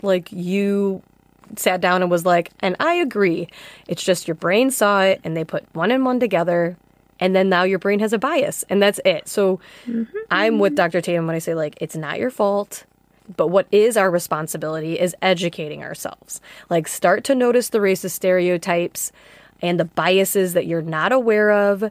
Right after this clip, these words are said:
Speaker 1: and start introducing anti-racism methods into your daily life. Like, I hope that us introducing this podcast to you is the start of that journey. So that go and listen to this podcast. They've got,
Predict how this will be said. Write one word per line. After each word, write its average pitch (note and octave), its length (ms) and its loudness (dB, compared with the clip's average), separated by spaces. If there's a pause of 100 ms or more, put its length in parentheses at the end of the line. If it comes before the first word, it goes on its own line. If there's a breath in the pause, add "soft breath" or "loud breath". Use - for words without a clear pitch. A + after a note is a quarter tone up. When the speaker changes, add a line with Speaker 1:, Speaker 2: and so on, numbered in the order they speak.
(460 soft breath)
Speaker 1:
and G#3+ 120 2
start D4 240 0
introducing B3 640 0
anti-racism F#3 880 0
methods F3 420 -2
into F3 180 0
your E3+ 160 0
daily E3 320 -2
life. - 380 -10
Like, F3+ 380 2 (1000 loud breath)
I G#3+ 100 0
hope C#4 240 0
that C#4 180 2 (240)
us F#3+ 180 0
introducing F3+ 480 0
this D#3+ 100 -4
podcast F3 460 -2
to G3+ 80 -2
you G#3 260 0 (140)
is F#3 180 2
the F3 120 0
start E3 260 -2
of D#3+ 80 -6
that D#3+ 160 -6
journey. E3+ 320 -6
So - 120 -6
that E3+ 160 0
go B3+ 220 4
and C#4 140 2
listen G3+ 320 2
to G3 100 -6
this F#3+ 200 0
podcast. D#3+ 560 -6
They've F3 160 -2
got, E3 320 -2